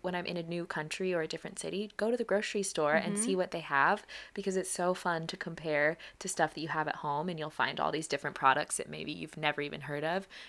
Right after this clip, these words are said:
Speaker 1: For example, quinoa milk in Spain.
Speaker 2: Mm-hmm.
Speaker 1: Disgusting purchase that I made.
Speaker 2: <laughs>
Speaker 1: Was determined to finish all of it, but intriguing. <laughs>
Speaker 2: Yeah.
Speaker 1: So, my point being, you don't have to eat out for every single meal if you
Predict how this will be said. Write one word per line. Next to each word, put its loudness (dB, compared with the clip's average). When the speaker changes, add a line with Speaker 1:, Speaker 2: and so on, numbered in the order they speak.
Speaker 1:
For -2
example, 4
quinoa 4
milk -2
in -4
Spain. -2
Speaker 2:
Mm-hmm. 2
Speaker 1:
Disgusting 2
purchase 2
that 4
I 6
made. 2
Speaker 2:
<laughs> -18
Speaker 1:
Was 4
determined 4
to -4
finish 0
all 6
of -2
it, 2
but 4
intriguing. 0
<laughs> -10
Speaker 2:
Yeah. 10
Speaker 1:
So, 10
my 8
point 0
being, 6
you -2
don't 6
have 0
to -8
eat 0
out 4
for -4
every 0
single -2
meal 2
if -4
you 6